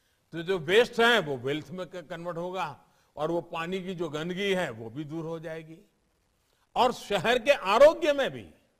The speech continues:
बहुत बड़ा बदलाव आएगा। अगर हम शहर में आरोग्य के लिए ये प्रिवेंटिव चीजों पर बल नहीं देंगे,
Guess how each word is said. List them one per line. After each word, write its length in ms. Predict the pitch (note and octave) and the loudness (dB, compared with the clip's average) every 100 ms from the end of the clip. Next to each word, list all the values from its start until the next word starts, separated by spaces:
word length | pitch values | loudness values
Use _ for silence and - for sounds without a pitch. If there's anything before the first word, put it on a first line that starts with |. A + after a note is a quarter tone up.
| _ _ _ _ C3+ | _ _ _ _ -10
बहुत 340 | G#3+ A#3 C#4+ | -2 2 2
बड़ा 220 | C#4+ D4+ | 4 2
बदलाव 420 | C#4 A#3 A#3 C4+ | 2 -2 -2 -2
आएगा। 420 | D4 C4 G#3+ B2+ - _ _ _ _ _ _ - | -2 -4 -8 -16 -20 _ _ _ _ _ _ -4
अगर 280 | F#3 B3+ A#3 | 0 0 0
हम 440 | F3 A3 B3+ A#3+ | -2 -2 -4 -8
शहर 440 | - E3 D#3 F3+ | -8 -4 -2 -2
में 380 | F#3 G#3 A3 G#3+ | -2 -6 -6 -8
आरोग्य 540 | C#3+ C3 D3 F3 E3+ F3+ | -8 -6 -4 -4 -4 -6
के 160 | D#3+ | -6
लिए 480 | C3+ A#2+ B2 A2 - _ _ _ _ _ _ _ _ _ _ _ _ _ - | -10 -10 -10 -12 -18 _ _ _ _ _ _ _ _ _ _ _ _ _ -8
ये 140 | G3 | -4
प्रिवेंटिव 880 | D4+ - - A3 A#3 C#4 D4+ F4 D#4+ | -4 -6 -4 4 6 4 2 -2 -2
चीजों 360 | G#3+ C4 B3 B3 | -6 -4 0 0
पर 160 | A#3 | -2
बल 240 | G3+ F#3 F3+ | -2 -4 -4
नहीं 260 | D3+ D#3 | -6 -8
देंगे, 760 | C#3+ B2+ A#2 A2 C#3 D#3 G#2 | -10 -12 -10 -8 -6 -6 -10